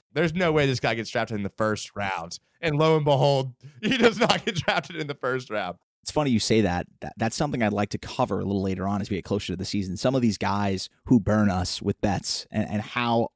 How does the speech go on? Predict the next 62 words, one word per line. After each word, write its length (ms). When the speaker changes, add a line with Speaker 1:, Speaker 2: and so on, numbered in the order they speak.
Speaker 2:
our 120
interpretation 720
of 60
them 160
is 80
colored 340
forever. 380
I 60
remember, 480
uh, 180
Josh 380
Rosen 400
in 160
college. 580
I 120
bet 160
on 100
Josh 340
Rosen 340
to 120
beat, 380
I 40
think 140
it 20
was 120
Texas 380
A 120
and 80
M, 280
and 80
they 80
were 200
up, 260
uh, 340
so 200
much 220
at 80
halftime, 460
and 100
they 60
had, 80
like, 160
the 80
single 400
biggest 420
blown 380
lead 320
at 80
the 80
time, 560
and 100
Josh 280
Rosen 300
just 220
sucked, 440
and 80
I 60
hated 360
him 140
forever 400
after 280
that. 260